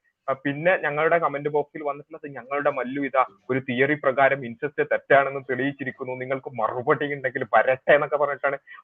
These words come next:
വൻ കമന്റുകളുടെ ഘോഷയാത്രയായിരുന്നു. ഞങ്ങളത് കണ്ടിരിക്കായിരുന്നു, കാരണം ഞങ്ങൾ already പിന്നെ റെക്കോർഡ് ചെയ്തിരുന്നു, പിന്നെ അത് അപ്ലോഡ് ചെയ്യാനുള്ള ചെറിയൊരു വ-, വൈകലായിരുന്നു ഉണ്ടായിരുന്നത്.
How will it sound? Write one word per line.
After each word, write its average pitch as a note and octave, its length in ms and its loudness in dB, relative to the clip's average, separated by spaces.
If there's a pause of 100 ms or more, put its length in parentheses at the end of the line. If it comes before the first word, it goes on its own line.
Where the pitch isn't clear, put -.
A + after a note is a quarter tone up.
(120)
വൻ D3 300 6 (120)
കമന്റുകളുടെ E3 680 6
ഘോഷയാത്രയായിരുന്നു. D3+ 920 6
ഞങ്ങളത് C#3+ 240 4 (280)
കണ്ടിരിക്കായിരുന്നു, D#3+ 1000 2
കാരണം A#2 300 0 (140)
ഞങ്ങൾ C3+ 340 6
already C#3+ 260 4 (300)
പിന്നെ C#3 200 2
റെക്കോർഡ് C#3 340 2
ചെയ്തിരുന്നു, C#3+ 480 0 (320)
പിന്നെ E3 200 4
അത് E3+ 300 6
അപ്ലോഡ് E3+ 440 6
ചെയ്യാനുള്ള F3 260 6
ചെറിയൊരു D#3+ 480 2
വ-, C3+ 360 2
വൈകലായിരുന്നു C#3 560 4
ഉണ്ടായിരുന്നത്. C3+ 500 4